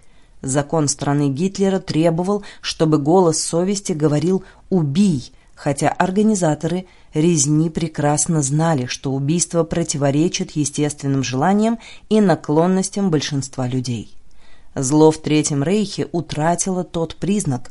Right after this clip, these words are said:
по которому большинство людей его распознает. Оно перестало быть искушением. Многие немцы и многие нацисты, возможно, испытывали искушение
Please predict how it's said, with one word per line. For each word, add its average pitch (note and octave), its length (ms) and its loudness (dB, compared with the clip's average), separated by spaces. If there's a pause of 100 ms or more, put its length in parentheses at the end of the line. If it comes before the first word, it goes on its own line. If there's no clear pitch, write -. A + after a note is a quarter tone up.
(160)
по - 80 -4
которому G3 560 2 (240)
большинство D#3 760 0
людей C3+ 380 0
его C#3 260 -2
распознает. C3 840 -2 (440)
Оно F3 280 2
перестало G#3+ 560 0
быть G3+ 300 0
искушением. F3 880 -4 (580)
Многие D#3 400 4
немцы E3+ 460 2
и C#3 40 2
многие D#3 500 2
нацисты, D#3+ 680 -2
возможно, G3+ 580 0
испытывали G3 720 -2 (220)
искушение G3+ 880 0